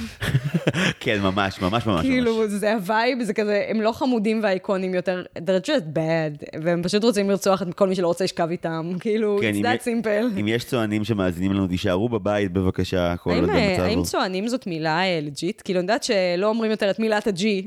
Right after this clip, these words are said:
Speaker 2: אלא עכשיו אומרים רומני. אה, אז אני תוהה, האם, אה, צוענים זאת מילה שמשתמשים בה, או שבעברית נהוג לומר בני רומא?
Speaker 1: אבל אם אני אגיד בני רומא,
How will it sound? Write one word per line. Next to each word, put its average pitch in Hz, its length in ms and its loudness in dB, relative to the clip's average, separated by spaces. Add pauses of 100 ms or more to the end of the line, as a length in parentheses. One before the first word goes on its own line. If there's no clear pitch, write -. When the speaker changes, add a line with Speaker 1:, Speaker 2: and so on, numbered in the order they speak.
Speaker 2:
אלא 190 120 2
עכשיו 185 300 0
אומרים 208 240 2
רומני. 196 480 0 (600)
אה, 202 40 2 (520)
אז 180 140 -2
אני 196 140 2
תוהה, 220 300 2
האם, 285 220 2
אה, 294 120 2
צוענים 202 360 -2
זאת 254 160 -2
מילה 185 240 0
שמשתמשים 208 460 -2
בה, 294 80 2
או 311 60 0
שבעברית 202 400 0
נהוג 220 300 2
לומר 202 320 2
בני 202 300 2
רומא? 190 260 2 (320)
Speaker 1:
אבל 113 140 2
אם 123 80 2
אני 139 100 2
אגיד 120 180 0
בני 107 220 2
רומא, 110 340 2